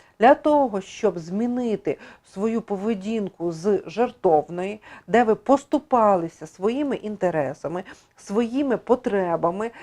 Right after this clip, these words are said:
задля того, щоб задовольнити емоційного шантажиста, і зрозуміли, що задоволення у нього не наступає. Кожен раз він ще більше і більше вас пригнічує.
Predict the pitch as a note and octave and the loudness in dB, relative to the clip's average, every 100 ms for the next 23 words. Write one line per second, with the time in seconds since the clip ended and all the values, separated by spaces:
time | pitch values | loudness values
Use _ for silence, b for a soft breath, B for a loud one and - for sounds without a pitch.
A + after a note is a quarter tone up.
0 | B - F#3 G#3+ G#3+ G#3+ A#3 G3 A3 F3+ | B -6 0 2 0 2 2 2 -2 -2
1 | G3+ G3 F#3+ E3+ G3 A3 A3 A3 G#3 F3+ | -2 -2 -6 -2 0 0 -2 -4 -2 -2
2 | B B B - G#3 G#3 A3 G3 G3+ G3 | B B B -4 -2 -2 -2 -2 0 -2
3 | - A3 G#3 A3+ E4 A4+ - - B3+ B3 | -2 -4 -2 2 4 4 2 -2 -2 -4
4 | - G#3 A#3 A#3 B3+ C4+ D4+ C4+ C4 - | -4 -4 -2 -2 -4 -6 -4 -6 -8 -12
5 | - C4 A#3+ A#3+ _ _ _ _ - G3+ | -4 -4 -4 -10 _ _ _ _ -10 2
6 | B3 G#3+ G#3+ F#3 C4+ F#4 B3 F3+ - F#3 | 4 6 4 2 2 0 -2 -4 -4 -4
7 | F#3 F3 F#3+ B3 G#3 E3+ - A#3+ A#3+ F3 | -4 -4 -4 -4 -4 -6 -6 2 4 4
8 | D#3+ B B B - G3+ F#3+ F3 E3+ F3 | 2 B B B 2 4 4 -2 -4 -2
9 | G#3+ D4 D4+ F#3 F3 G3 F#3+ B B - | 0 -2 -4 -12 -8 -6 -6 B B -20
10 | - G#3+ F3 G3+ G#3 - - F3+ D#3+ A3 | -4 -2 -2 -4 -6 -6 -12 -12 -6 -4
11 | F4+ - C#3 D3 G3 - F#3+ D#3+ F3 D#3 | -2 -4 0 0 0 -4 -12 -12 -14 -14
12 | - - | -16 -18